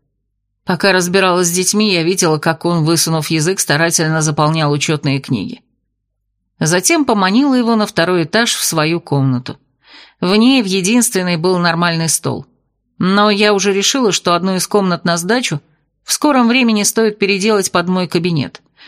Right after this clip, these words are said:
Не могу же я работать и встречаться с людьми, когда за спиной стоит пусть и прибранная, но наша с Анаис кровать, на комоде лежит расческа, а из сундука, вещи старого Джона Мария еще вчера отнесла в храм,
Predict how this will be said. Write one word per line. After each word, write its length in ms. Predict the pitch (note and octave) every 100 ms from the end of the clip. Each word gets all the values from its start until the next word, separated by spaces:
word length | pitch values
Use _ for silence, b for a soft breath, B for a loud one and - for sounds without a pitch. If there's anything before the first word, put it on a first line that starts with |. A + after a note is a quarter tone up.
| B B
Не 220 | F#3 G3+ A3+
могу 280 | C4 E4+
же 140 | D4+ G#3+
я 300 | E3+ F3 E3
работать 560 | E3+ E3+ A3+ F3 -
и 80 | D3+
встречаться 580 | C#3+ D#3 D#3+ G3+ G3 D#3
с 100 | -
людьми, 460 | D#3 D#3 G#3 B3 b b b _
когда 300 | G#3 F#3+ G3+
за 120 | F#3 F3+
спиной 340 | F#3+ G3+ A#3
стоит 360 | - D#3+ E3+ E3+
пусть 260 | E3+ -
и 40 | D3
прибранная, 600 | D#3 F3+ G#3 G#3 A3 G#3+
но 140 | F3
наша 400 | D#3 D#3 D#3+ F#3+
с 100 | -
Анаис 340 | F3 F3 F3+
кровать, 540 | - G3+ G3+ A3+ F#3 - b b b b
на 140 | G3+ G3
комоде 440 | F#3+ A#3+ C#4 F3
лежит 320 | D3+ D3+ D#3+
расческа, 640 | D3 C#3+ - F3 - G#3 b b b _ _
а 220 | G#3 G3+
из 220 | G#3+ G#3+ -
сундука, 600 | A#3 G#3+ A3+ A#3 D#4 D#4 _ _ _ _ _ -
вещи 420 | G3 G#3+ F3+ F3+
старого 400 | F3 G3+ F#3 F#3
Джона 320 | E3+ C4 G#3+
Мария 300 | E3+ F3+ F3+
еще 220 | F3 F3+
вчера 320 | - G3+ F#3+
отнесла 460 | D#3 E3 F3+ - G3
в 40 |
храм, 340 | - G#3+ D3